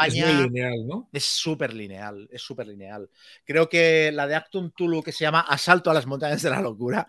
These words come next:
Speaker 2: <laughs> que tiene un tono completamente <laughs> distinto, como te puedes imaginar, me parece que
Speaker 1: Ajá.
Speaker 2: es bastante, bastante más chula, porque ahí entras con el ejército directamente a pegarles a los nazis que
Speaker 1: Claro,
Speaker 2: hay en la
Speaker 1: claro.
Speaker 2: base
Speaker 1: ¿Por
Speaker 2: y
Speaker 1: qué
Speaker 2: tal.
Speaker 1: no?
Speaker 2: Sí, sí, tira.
Speaker 1: <clears throat> Molt bé.
Speaker 2: En fin.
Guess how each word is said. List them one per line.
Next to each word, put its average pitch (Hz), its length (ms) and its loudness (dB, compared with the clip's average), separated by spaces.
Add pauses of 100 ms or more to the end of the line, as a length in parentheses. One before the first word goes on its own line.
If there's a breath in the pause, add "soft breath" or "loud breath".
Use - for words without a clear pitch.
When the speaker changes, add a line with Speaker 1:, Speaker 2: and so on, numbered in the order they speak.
Speaker 2:
<laughs> - 140 -16
que - 140 0
tiene 147 180 -2
un 165 100 0
tono 156 220 -2
completamente 160 560 -6
<laughs> 202 60 -8
distinto, 202 500 -4
como 175 160 0
te 151 100 -4
puedes 160 140 -8
imaginar, 151 500 -6 (360 soft breath)
me 143 120 -4
parece 135 220 0
que 180 60 2
Speaker 1:
Ajá. 170 80 4
Speaker 2:
es 135 60 -2
bastante, 156 340 -4 (280)
bastante 151 360 -2
más 139 160 -6
chula, 120 360 -6 (300 soft breath)
porque 147 240 2
ahí 156 160 10
entras 180 260 4
con 180 140 2
el 147 80 0
ejército 156 500 -2
directamente 143 880 -4
a 120 140 -6
pegarles 123 260 -10
a 143 60 -6
los 120 180 -10
nazis 127 380 -12
que - 80 -8
Speaker 1:
Claro, 117 160 -4
Speaker 2:
hay 117 60 -4
en 113 40 -8
la 113 60 -10
Speaker 1:
claro. 117 100 -6
Speaker 2:
base 117 260 -8
Speaker 1:
¿Por 107 100 -6
Speaker 2:
y - 40 -8
Speaker 1:
qué - 100 0
Speaker 2:
tal. 131 100 -4
Speaker 1:
no? 120 180 -10 (440)
Speaker 2:
Sí, 127 140 -12
sí, 98 260 -14
tira. 107 300 -10 (920)
Speaker 1:
<clears throat> 170 640 -4
Molt 131 220 -2
bé. 117 120 -8 (440)
Speaker 2:
En 113 180 -10
fin. 92 400 -16